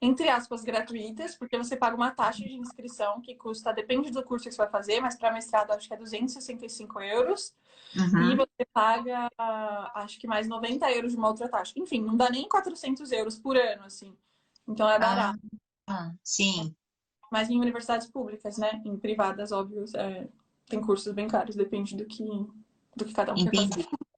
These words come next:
Speaker 2: Você tá fazendo mestrado em quê mesmo?
Speaker 1: Eu faço em, chama Gestão e Inovação,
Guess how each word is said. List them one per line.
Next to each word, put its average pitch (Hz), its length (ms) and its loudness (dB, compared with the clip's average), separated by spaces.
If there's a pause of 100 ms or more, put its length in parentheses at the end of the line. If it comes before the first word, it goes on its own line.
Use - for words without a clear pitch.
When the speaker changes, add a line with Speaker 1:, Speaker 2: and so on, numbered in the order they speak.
(260)
Speaker 2:
Você 196 260 2
tá 208 100 4
fazendo 226 320 2
mestrado 208 460 2
em 190 120 -2
quê 220 220 0
mesmo? 226 340 0 (960)
Speaker 1:
Eu 240 140 2
faço 247 540 2
em, 254 200 0
chama 240 640 0
Gestão 254 460 0
e 311 80 -2
Inovação, 240 680 0